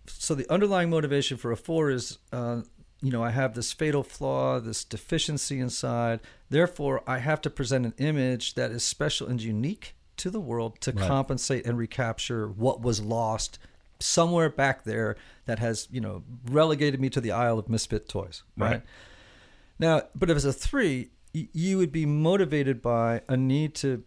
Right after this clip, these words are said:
Speaker 1: be successful, really a compulsive need to succeed,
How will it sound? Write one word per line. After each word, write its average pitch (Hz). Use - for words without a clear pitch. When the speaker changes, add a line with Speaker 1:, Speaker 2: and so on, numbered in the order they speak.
Speaker 1:
be 131
successful, 107
really 156
a 120
compulsive -
need 107
to -
succeed, -